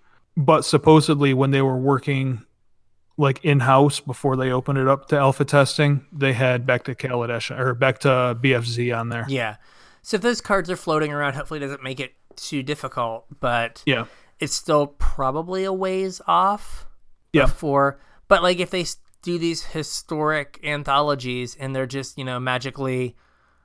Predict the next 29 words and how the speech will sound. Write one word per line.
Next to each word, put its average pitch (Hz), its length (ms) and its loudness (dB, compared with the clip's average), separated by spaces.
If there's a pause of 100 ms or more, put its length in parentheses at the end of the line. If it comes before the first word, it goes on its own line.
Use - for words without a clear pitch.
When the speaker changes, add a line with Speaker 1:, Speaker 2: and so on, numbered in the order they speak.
(220)
Speaker 2:
cards 131 400 2
that 135 100 -4
are 127 120 -2
played 131 460 -6
in 123 340 -10
Pioneer. 143 720 -2 (640)
Speaker 1:
Right. 131 240 2 (340)
Speaker 2:
Like, 170 220 -14
"Oh, 208 280 4
my 170 180 0
historic 175 640 -4
anthology 165 680 -4
has 143 480 -6 (240)
Thoughtseize 160 920 -4
and 151 520 -6
Inverter 151 500 -4
of 127 80 -8
Truth." 120 520 -10 (680)
Speaker 1:
Yeah. 123 200 0 (200)
Speaker 2:
And, 135 180 -4
<laughs> - 240 6
and, 139 400 -2
you 156 160 -4
know, 131 100 0 (140)
Ish-, 226 260 6
Speaker 1:
<laughs> - 200 0
Speaker 2:
and 170 220 4
Ishkana. 139 800 2
Uh, 170 420 4